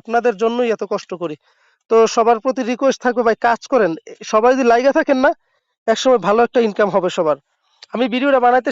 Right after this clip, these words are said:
সাত থেকে আট মিনিট সময় লাগছে, কিন্তু কাজটা দুই থেকে তিন মিনিটে। সবাই করবেন, যারা মোটামুটি ভালো একটা সময় দিচ্ছেন তাদের উদ্দেশ্যে আমার একটাই কথা, আপনারা অবশ্যই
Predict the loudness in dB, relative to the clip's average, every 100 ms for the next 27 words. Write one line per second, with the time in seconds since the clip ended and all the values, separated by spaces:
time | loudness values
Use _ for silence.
0 | -4 -4 -2 -2 -2 -4 -2 -2 -2 -4
1 | -8 -6 -4 -4 -6 -6 -6 -8 -10 -10
2 | -8 -8 -8 -4 -2 0 0 -2 -2 -8
3 | -12 _ _ _ -2 2 4 2 0 _
4 | _ -8 -6 -4 -2 -2 -2 -2 0 0
5 | -2 -4 -2 -2 -2 -4 -4 -4 -2 -2
6 | -2 -4 -6 -2 0 2 0 -2 -4 -4
7 | -2 -4 -4 _ _ _ -6 -2 0 0
8 | -2 _ _ _ -2 -2 -2 0 0